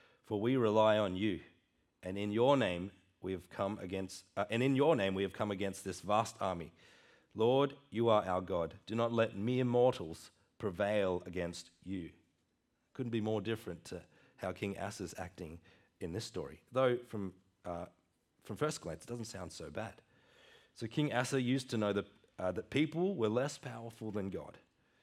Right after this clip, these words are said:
In fact, he used to know that people were only powerful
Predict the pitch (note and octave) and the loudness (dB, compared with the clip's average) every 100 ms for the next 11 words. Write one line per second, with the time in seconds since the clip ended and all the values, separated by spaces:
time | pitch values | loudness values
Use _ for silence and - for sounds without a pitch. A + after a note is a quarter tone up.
0 | _ _ _ A#2+ B2+ D3 C#3+ C3 C3 F3 | _ _ _ -4 0 0 0 0 4 2
1 | F3+ A#2+ G2 F2+ G2 - C3 B2+ A#2+ G#2 | 2 -2 0 0 -4 -4 -4 -2 0 0
2 | - C3 F#3 C3+ G#2+ F2+ E2+ - F#2+ | 0 2 4 2 2 0 0 -4 -8